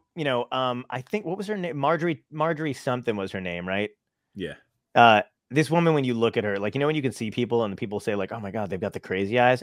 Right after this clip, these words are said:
Speaker 1: Not fucking kidding. This woman was, like,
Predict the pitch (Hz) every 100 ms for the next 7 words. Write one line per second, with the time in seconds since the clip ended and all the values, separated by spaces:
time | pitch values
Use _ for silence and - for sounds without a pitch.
0 | - 117 120 117 117 101 92 95 90 85
1 | - _ _ _ - 117 - - 123 117
2 | 117 107 98 95 - 113 95 107 98 87